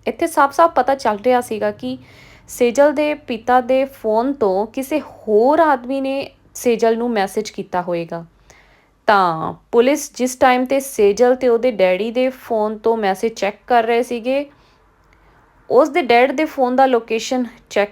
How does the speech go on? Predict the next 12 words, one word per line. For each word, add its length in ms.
ਕਰਦੇ 400
ਆ। 60
ਉਸ 220
ਟਾਈਮ 280
'ਤੇ 160
ਉਹਨਾਂ 200
ਦੇ 160
ਫੋਨ 380
ਦਾ 100
ਲੋਕੇਸ਼ਨ 540
ਸੀਗਾ 300
ਜਿਹੜਾ, 480